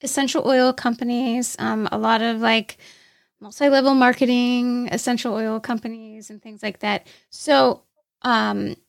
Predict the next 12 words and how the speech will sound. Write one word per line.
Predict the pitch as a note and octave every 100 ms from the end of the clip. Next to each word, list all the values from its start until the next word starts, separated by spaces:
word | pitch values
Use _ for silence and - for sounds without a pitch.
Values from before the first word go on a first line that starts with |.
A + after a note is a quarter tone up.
| _ _ -
how | - - C#4+ E4 F#4+ - _ _ _ _
would | C4 C4+
you | A3+ B3+
say | - B3+ A3+ A3
that | G3+ A3+
your | A3 B3 A#3+
essential | - B3 A3 G#3
oils | A3 A3 G#3+ G3 - _ _ _ _ _ -
are, | A3+ G#3 -
are | - A3
different | G#3 A#3 - G3+ -
from, | - - G#3 G3+ G3 G3